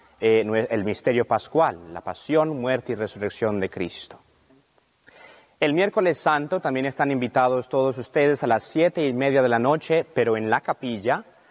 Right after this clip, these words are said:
para esta invitación del coro en inglés, que también está, eh, preparando un, un coro bien bonito para esa noche. Están todos invitados.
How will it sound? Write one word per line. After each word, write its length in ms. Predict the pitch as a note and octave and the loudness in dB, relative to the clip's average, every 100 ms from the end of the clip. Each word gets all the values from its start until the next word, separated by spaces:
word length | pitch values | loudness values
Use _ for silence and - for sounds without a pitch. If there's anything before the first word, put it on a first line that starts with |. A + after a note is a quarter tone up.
| _ _ _ | _ _ _
para 440 | C3+ B2+ B2+ C3 - | 0 2 0 -2 -4
esta 260 | D3+ D#3 E3 | -4 -4 -6
invitación 540 | D3+ C3+ - D3+ D#3+ | -4 -4 -2 -2 0
del 320 | D3 C3 A#2+ | 2 2 0
coro 460 | - D#3+ D3 C#3+ - - | 0 2 4 2 -2 -8
en 140 | A#2+ | -6
inglés, 720 | A#2 A2+ C#3 F#3+ C3+ - - - | -4 -2 0 0 0 -10 -20 -12
que 100 | G#2 | -6
también 300 | G#2 A2+ C3 | -4 -2 -2
está, 480 | C3 - B2+ B2+ B2 - - - | -2 0 0 0 -2 -12 -20 -4
eh, 380 | A#2 G#2+ G#2 - | 2 4 2 0
preparando 800 | - A#2 G#2+ B2 C3+ C3 B2+ B2 | -2 0 2 2 0 0 2 2
un, 320 | A#2 A#2+ A#2 A#2 | 0 -4 -6 -6
un 140 | A2+ | -4
coro 200 | - A#2+ | 0 2
bien 200 | A#2+ A2+ | 2 0
bonito 320 | A2+ A#2 A2 | 0 0 -2
para 200 | G#2+ G2 | 0 2
esa 260 | G2+ F#2+ G2 | 2 -2 -4
noche. 440 | G2+ G2 - D#2 - _ _ | -2 -2 -4 -16 -20 _ _
Están 240 | - F2+ | -10 -2
todos 360 | B2+ A#2 A2 G#2+ | 2 2 0 -4
invitados. 760 | F#2 F#2 E2 C#2+ - - - | -8 -6 -6 -6 -12 -20 -20